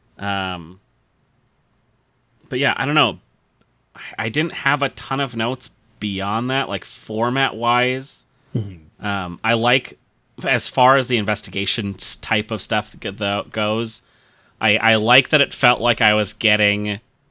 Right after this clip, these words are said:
Speaker 1: like, learning the little bits and pieces at the same time as Connor was.
Speaker 2: Mm-hmm.
Speaker 1: Like, that's just kind of the way it felt. Like, he chatted with Adam Sims, who is the person who ended up getting his role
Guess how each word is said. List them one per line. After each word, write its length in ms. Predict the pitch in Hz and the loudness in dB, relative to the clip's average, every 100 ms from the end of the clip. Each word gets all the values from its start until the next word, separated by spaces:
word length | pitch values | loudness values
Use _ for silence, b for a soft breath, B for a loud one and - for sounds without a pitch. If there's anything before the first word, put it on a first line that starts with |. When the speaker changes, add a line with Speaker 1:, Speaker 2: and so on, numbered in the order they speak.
| _ _ _ _ _ | _ _ _ _ _
Speaker 1:
like, 160 | 113 113 | -6 -4
learning 460 | 101 107 117 117 | -2 0 2 0
the 100 | 110 | 0
little 200 | 104 107 | 0 0
bits 320 | 95 110 - - | 0 0 0 -4
and 140 | 104 | -2
pieces 520 | 110 110 - 117 110 | -2 0 2 0 0
at 100 | 113 | -4
the 60 | 90 | -4
same 340 | - 95 98 | 0 0 0
time 460 | 98 101 95 101 101 | -2 -2 0 0 -2
as 180 | 92 - | -4 -6
Connor 480 | 104 101 104 110 113 | -4 -4 -2 -2 -2
was. 680 | 110 110 120 123 131 - _ - | 0 2 0 -2 -6 -14 _ -2
Speaker 2:
Mm-hmm. 500 | 123 110 110 95 104 | 0 -2 -6 -10 -6
Speaker 1:
Like, 200 | 95 - | -6 -2
that's 260 | 98 - | -2 -2
just 180 | - - | -6 -2
kind 140 | - 101 | -2 -2
of 60 | |
the 80 | 98 | -2
way 280 | 92 95 101 | -4 -2 -2
it 100 | - | -4
felt. 360 | - 95 98 | -4 -2 -2
Like, 140 | 90 92 | -4 -4
he 180 | 110 92 | -4 -4
chatted 400 | - 113 104 95 | 0 2 0 -2
with 160 | 90 - | -8 -6
Adam 340 | 90 95 92 | -4 -2 -4
Sims, 760 | 90 - 101 104 104 117 117 - | -6 -6 -4 -2 -2 -4 -6 -8
who 140 | 110 107 | -6 -4
is 120 | 98 | -4
the 140 | 101 92 | -6 -10
person 640 | - 107 - 101 98 95 _ _ _ - | -8 -8 -6 -8 -10 -16 _ _ _ -10
who 140 | 143 | -4
ended 240 | - 113 110 | 0 0 0
up 240 | 107 92 | -2 -6
getting 400 | 104 101 110 117 | -4 -2 -2 -2
his 420 | 120 120 127 117 | -4 -4 -4 -2
role 600 | 107 107 113 120 123 131 | -2 0 0 2 0 -2